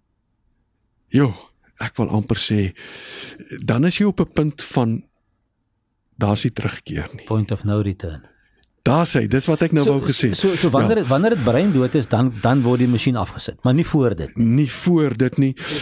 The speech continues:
Speaker 1: nie voor
Speaker 2: Want anders
Speaker 1: dit nie.
Speaker 2: raak dit genade dood.
Speaker 1: Ja. Ja en nee, Harm, ek het nou al 'n paar keer hierdie ja nee gebruik en jy sê dis 'n, dis iets uniek aan, aan Afrika,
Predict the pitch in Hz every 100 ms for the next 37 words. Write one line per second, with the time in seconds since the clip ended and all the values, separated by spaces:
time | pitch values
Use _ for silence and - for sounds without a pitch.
0 | - 127 156 - 175 180 175 202 143 120
1 | 123 127 - 110 101 92 76 62 - -
2 | - - - - - - _ _ _ _
3 | _ _ _ - _ _ _ _ _ _
4 | - _ - 120 101 - - _ - -
5 | - - - - 127 160 233 214 190 165
6 | 131 110 117 139 151 151 208 202 190 196
7 | 196 202 220 165 151 143 131 139 143 143
8 | 147 135 127 131 135 131 127 - 175 143
9 | 127 160 - - - 123 - 202 185 143
10 | 202 - 156 135 135 - 165 147 175 151
11 | 147 131